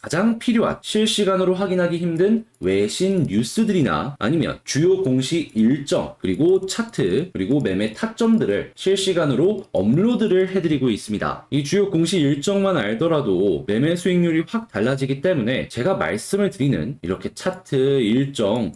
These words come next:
호재, 타점 이런 것들은 여러분들께 굉장히 중요한 필수 내용이다라고 할 수 있을 것 같은데 이 천구백 분의 분들이 저와 함께 해주시고 있다는 것만으로도 정보의 퀄리티는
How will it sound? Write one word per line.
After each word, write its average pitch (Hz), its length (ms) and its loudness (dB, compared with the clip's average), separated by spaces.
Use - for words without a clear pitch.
호재, 123 520 0
타점 123 540 -4
이런 147 200 2
것들은 139 440 -2
여러분들께 139 640 0
굉장히 139 580 0
중요한 135 560 -2
필수 269 520 0
내용이다라고 117 800 0
할 151 160 -4
수 - 120 -4
있을 143 240 -2
것 147 60 -2
같은데 90 560 -2
이 104 240 0
천구백 190 640 0
분의 180 240 2
분들이 135 560 0
저와 120 320 0
함께 185 440 -2
해주시고 185 340 0
있다는 139 420 0
것만으로도 104 920 0
정보의 175 540 2
퀄리티는 269 640 0